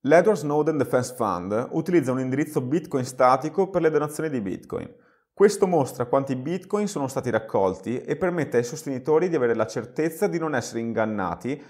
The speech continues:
nel donare a qualcuno che dichiara di raccogliere denaro per conto della difesa di Snowden stesso.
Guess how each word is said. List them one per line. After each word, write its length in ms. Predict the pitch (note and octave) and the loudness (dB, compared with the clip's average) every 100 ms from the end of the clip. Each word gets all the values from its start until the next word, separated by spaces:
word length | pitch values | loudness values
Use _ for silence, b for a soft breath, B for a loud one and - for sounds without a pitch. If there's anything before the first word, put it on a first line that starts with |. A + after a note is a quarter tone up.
| B | B
nel 180 | D#3 | -4
donare 240 | E3 F3+ C3+ | -2 2 2
a 80 | B2 | 2
qualcuno 520 | C#3 C#3 F#3+ G#3+ A3+ | 0 -2 -4 -2 -2
che 160 | F3+ | -2
dichiara 360 | D3 C#3 - A2+ | -4 -2 2 2
di 160 | A2 A2+ | 2 -4
raccogliere 560 | A2+ - - C#3+ A#2 | -6 -8 0 2 2
denaro 400 | A#2 D3+ F3 G3 | 0 2 2 2
per 180 | G3 D3 | 0 -4
conto 300 | - D3+ A#2+ | -4 -6 0
della 120 | A2+ | 0
difesa 400 | A2+ C3+ F3+ F3+ | 0 -4 -2 -2
di 100 | F3+ | -2
Snowden 320 | C#3 B2 A2+ A2 | -4 -4 -2 -4
stesso. 600 | - - - - G1+ | -4 -12 -12 -12 -14